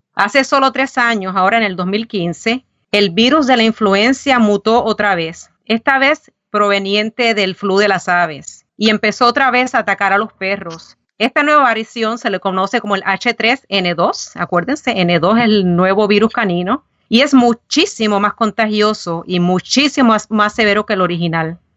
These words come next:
Y miren, esto es interesante, ¿saben cómo se descubrió? Se trajeron unos perros de Corea del Sur, rescatados, eh, de la industria de la carne. O sea,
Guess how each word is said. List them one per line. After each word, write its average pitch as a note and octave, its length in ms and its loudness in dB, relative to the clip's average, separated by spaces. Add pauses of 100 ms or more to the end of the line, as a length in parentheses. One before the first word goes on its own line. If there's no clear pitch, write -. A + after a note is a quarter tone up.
(100)
Y A#3 120 2
miren, B3+ 360 2
esto C#4 220 0
es G#4 60 2
interesante, A3+ 800 -2
¿saben A#3 300 -2
cómo C4 240 -2
se C4 100 -6
descubrió? A3+ 600 -2 (340)
Se - 160 0
trajeron A#3+ 420 2
unos D#4+ 220 0
perros A#3 640 -2
de G3+ 160 -2
Corea G3 280 0
del A3+ 120 0
Sur, E3 400 -10
rescatados, G3 1040 -2 (100)
eh, F3+ 580 -10
de F3+ 320 -4
la G3+ 80 2
industria A3+ 500 -2
de A#3+ 60 0
la F#3 120 -2
carne. D#3+ 580 -4
O G#3+ 100 0
sea, G#3+ 380 -2